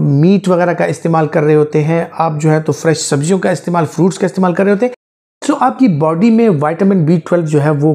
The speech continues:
कभी कमी की तरफ नहीं जाता। लेकिन वो लोग जो कि मैदे के मुख्तलिफ किस्म के मसाइल का शिकार होते हैं और उनमें विटामिन बी ट्वेल्व की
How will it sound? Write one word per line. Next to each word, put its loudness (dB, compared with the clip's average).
कभी 0
कमी -4
की 0
तरफ -4
नहीं 0
जाता। -4
लेकिन 0
वो 2
लोग 0
जो 0
कि -2
मैदे 2
के -2
मुख्तलिफ 0
किस्म 0
के -2
मसाइल -2
का 0
शिकार -2
होते 0
हैं -2
और -2
उनमें 0
विटामिन -2
बी 0
ट्वेल्व 0
की 0